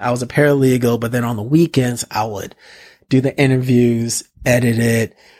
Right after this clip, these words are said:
put it together, do the research, everything. And I put it together, and, like, our C E O got to see. Now, how it flipped into not just a, a part-time thing I did on the side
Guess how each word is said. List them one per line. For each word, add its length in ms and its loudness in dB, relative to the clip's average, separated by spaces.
put 140 0
it 100 -2
together, 280 0
do 220 2
the 120 2
research, 1160 -2
everything. 840 -2
And 600 -4
I 80 -2
put 140 0
it 100 -2
together, 480 0
and, 260 -6
like, 300 -8
our 80 -2
C 380 -2
E 40 4
O 160 4
got 160 -6
to 60 -12
see. 340 -4
Now, 220 -6
how 720 0
it 680 0
flipped 840 -4
into 400 2
not 280 0
just 340 0
a, 400 -4
a 40 -8
part-time 480 -6
thing 220 0
I 80 0
did 180 2
on 140 -2
the 60 -6
side 500 0